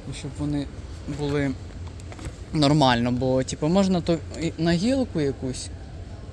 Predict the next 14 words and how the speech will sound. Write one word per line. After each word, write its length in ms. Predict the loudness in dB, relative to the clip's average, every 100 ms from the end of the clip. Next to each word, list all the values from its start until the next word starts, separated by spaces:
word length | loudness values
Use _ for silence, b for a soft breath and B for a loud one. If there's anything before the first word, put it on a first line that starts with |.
| -14 -14 -14 -10 -2
її 300 | 2 4 6
натягнути, 760 | 4 4 4 4 4 2 0
а 240 | -2 0 0
можна 420 | 2 2 2 0
купити, 460 | -2 0 0 0 -4
типу, 420 | -6 -2 0 0
такого 460 | 0 2 4 4
плану, 380 | 4 4 6 4 4
тому 180 | 4
що 200 | 4 2 -2 B B B B
шампура 600 | 4 4 4 4 6 6
купувати, 720 | 4 0 2 6 6 6 2
вони, 340 | 2 4 2 0 -6 -12 -12 -14 -12 -12 -8
по-перше, 540 | -4 0 2 2 0